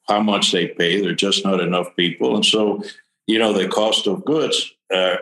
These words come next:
is higher because the goods are more scarce because we don't have enough people. And yet Congress, uh, hands are, are tied politically 'cause they don't wanna deal with the realities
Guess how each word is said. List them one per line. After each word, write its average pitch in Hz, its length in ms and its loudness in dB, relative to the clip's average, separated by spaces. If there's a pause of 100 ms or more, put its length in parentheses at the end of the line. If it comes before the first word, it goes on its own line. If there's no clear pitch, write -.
is 92 180 -2
higher 95 320 0
because 98 420 -4
the 92 120 -2
goods 107 280 0
are 104 80 2
more 98 240 0
scarce 90 600 0
because 95 380 -2
we 101 140 2
don't 104 160 0
have 95 160 2
enough 101 320 -2
people. 143 380 -2
And 87 140 0
yet 107 240 0
Congress, 113 500 2 (640)
uh, - 120 2
hands 120 440 0 (200)
are, 87 280 0
are 87 200 -2
tied 95 380 0
politically 104 600 0
'cause 90 220 -6
they 107 100 0
don't 120 140 0
wanna 113 260 0
deal 117 300 0
with 101 220 -2
the 87 200 -2
realities 90 720 0